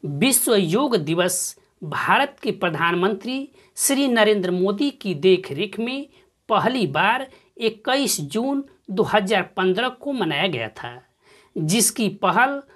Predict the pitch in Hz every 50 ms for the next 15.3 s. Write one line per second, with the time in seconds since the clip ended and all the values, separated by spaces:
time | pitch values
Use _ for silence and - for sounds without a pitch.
0 | _ _ - 175 151 - 123 139 196 254 294 302 302 - - 254 208 190 - 196
1 | 170 165 175 180 180 175 180 190 214 190 - 254 262 277 277 277 - - _ _
2 | - - - - 285 302 311 277 247 214 202 196 196 196 185 180 180 185 185 185
3 | 180 175 175 170 170 175 185 240 254 254 269 277 285 285 _ - _ _ - -
4 | - - 247 214 220 - - 214 208 240 294 285 285 - - 240 - - 180 180
5 | 180 170 170 175 185 180 185 - _ _ - 180 175 220 190 202 196 185 175 202
6 | 185 160 156 - - 190 160 165 175 226 226 233 - 269 269 277 277 277 - -
7 | _ _ - - - - 226 220 220 233 277 277 - _ - 196 170 165 185 175
8 | - - - 185 180 165 156 175 165 147 - - 160 143 131 - 196 226 240 262
9 | 269 277 277 - _ - - - _ - 208 214 214 - 226 214 185 190 - -
10 | 175 165 151 - 254 247 208 - 262 - - - 160 175 - - - 117 104 110
11 | 110 _ _ _ _ - 180 165 151 143 180 202 196 202 226 220 202 165 170 196
12 | 185 - 254 233 240 240 254 269 254 220 202 175 - 214 190 180 - 202 165 -
13 | - - - 160 165 170 175 226 226 233 - 254 262 269 277 277 - - _ -
14 | - - - 233 226 220 233 269 285 262 - - 180 156 165 185 208 202 202 269
15 | 214 - - 262 269